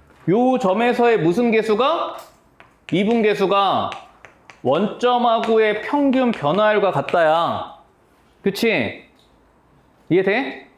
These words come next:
그럼 이거 계산하는데 얘들아, 니네 얼마 걸리지도 않아. 어? 되십니까?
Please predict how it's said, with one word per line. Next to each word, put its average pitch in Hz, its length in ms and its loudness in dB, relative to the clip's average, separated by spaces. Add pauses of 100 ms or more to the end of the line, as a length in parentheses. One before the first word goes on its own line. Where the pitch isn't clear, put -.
(840)
그럼 180 140 2
이거 226 200 2
계산하는데 226 520 0
얘들아, 185 220 2
니네 190 160 0
얼마 170 260 0
걸리지도 180 420 0
않아. 127 580 0 (600)
어? - 340 -4 (2000)
되십니까? 151 680 -2